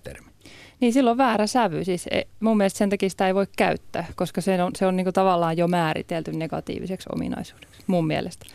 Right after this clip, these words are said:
Speaker 2: Ja siis sen takia niinku se, että urheilu tai huipulle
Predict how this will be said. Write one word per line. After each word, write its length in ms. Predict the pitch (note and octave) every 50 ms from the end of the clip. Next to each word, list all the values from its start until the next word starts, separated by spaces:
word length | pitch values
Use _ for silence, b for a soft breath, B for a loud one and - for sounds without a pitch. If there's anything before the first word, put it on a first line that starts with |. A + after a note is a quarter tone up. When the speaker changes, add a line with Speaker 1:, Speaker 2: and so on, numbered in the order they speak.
| B B B B B B B
Speaker 2:
Ja 60 | F#3 E3
siis 340 | E3 F3 E3+ D#3+ - - - b b b b b b b b
sen 200 | - - G3 F#3
takia 240 | F#3+ F3+ F#3+ F#3 F3+
niinku 280 | F3+ F#3 F3 F3+ - - - - - - - - - _ _ _ _ _ _ _ -
se, 180 | - G3+ G3+ F#3
että 320 | F3 - - - E3 - - - - - -
urheilu 720 | G#3 G#3 G3+ G3 F3+ F3 E3+ E3+ E3 D#3+ D#3 D#3+ D#3+ D#3 - - - -
tai 340 | - E3+ D#3+ D#3+ D#3 D#3 - - - - -
huipulle 400 | F#3+ F3+ E3+ - E3+ D#3+ D#3+